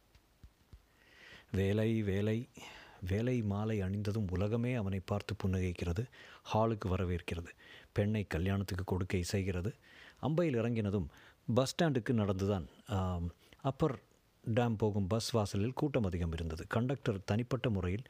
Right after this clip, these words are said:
வெளியே டிக்கெட், டிக்கெட் கொடுத்து கொண்டிருக்க, "ஐயா, ஒரு விக்ரமசிங்கபுரம்,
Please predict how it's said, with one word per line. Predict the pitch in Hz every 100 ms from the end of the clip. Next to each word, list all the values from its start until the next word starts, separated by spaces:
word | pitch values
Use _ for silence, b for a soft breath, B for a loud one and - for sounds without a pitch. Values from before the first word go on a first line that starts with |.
| B B B
வெளியே | 110 123 135 104
டிக்கெட், | 117 - 127
டிக்கெட் | - 113 127
கொடுத்து | - 107 98 98
கொண்டிருக்க, | 95 92 92 101 B B B B
"ஐயா, | 117 127 101 69 73 - - -
ஒரு | 113 113 104 95
விக்ரமசிங்கபுரம், | 90 110 151 139 135 107 95 104